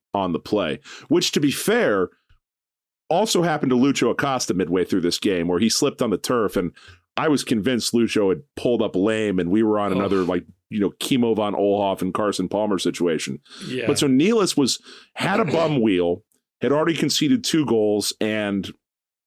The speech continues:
Speaker 1: you know what? Dom Badji found himself at the exact right place at the exact wrong time.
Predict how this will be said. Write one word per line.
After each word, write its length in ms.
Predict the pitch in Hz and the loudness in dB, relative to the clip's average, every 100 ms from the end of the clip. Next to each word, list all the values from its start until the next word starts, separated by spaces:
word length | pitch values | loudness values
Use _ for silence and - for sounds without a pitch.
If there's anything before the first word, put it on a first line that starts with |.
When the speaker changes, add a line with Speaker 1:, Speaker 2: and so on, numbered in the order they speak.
| _ | _
Speaker 1:
you 200 | 107 117 | 0 2
know 160 | 139 147 | 2 2
what? 280 | 143 143 - | 2 0 -2
Dom 300 | 139 143 135 | -2 0 0
Badji 360 | 131 117 113 | 0 0 0
found 220 | 123 113 | 0 -2
himself 460 | 113 110 117 110 104 | 0 0 0 0 0
at 160 | 95 - | -2 0
the 260 | 101 90 - | 0 0 -2
exact 500 | 98 92 113 113 110 | -2 0 -2 0 0
right 240 | 107 - | 0 0
place 320 | 113 101 98 | 0 0 0
at 80 | 92 | 0
the 100 | 98 | 2
exact 400 | 90 95 101 - | 2 0 -2 -2
wrong 320 | 98 92 87 | -2 0 -4
time. 520 | - 95 90 80 80 | -4 -4 -4 -4 -6